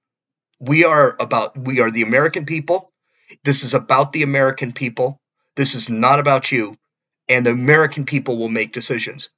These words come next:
Nobody said that in this conference that I know of.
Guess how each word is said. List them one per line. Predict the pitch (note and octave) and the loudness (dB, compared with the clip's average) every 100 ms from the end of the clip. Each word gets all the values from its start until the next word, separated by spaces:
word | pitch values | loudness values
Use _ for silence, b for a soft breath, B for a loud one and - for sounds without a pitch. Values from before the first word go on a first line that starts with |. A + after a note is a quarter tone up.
| - | -8
Nobody | B2+ C#3 D3+ D#3 D3 | 0 6 6 6 0
said | C#3 C#3+ B2+ | 0 0 0
that | A#2 A2+ | -2 -4
in | |
this | A2+ - | -6 -4
conference | B2 G#2+ G#2 - - _ _ _ - | -4 -6 -8 -8 -10 _ _ _ -2
that | C3 | 2
I | B2 C3 | 2 2
know | A#2 F2+ | 0 -4
of. | - - | -6 -14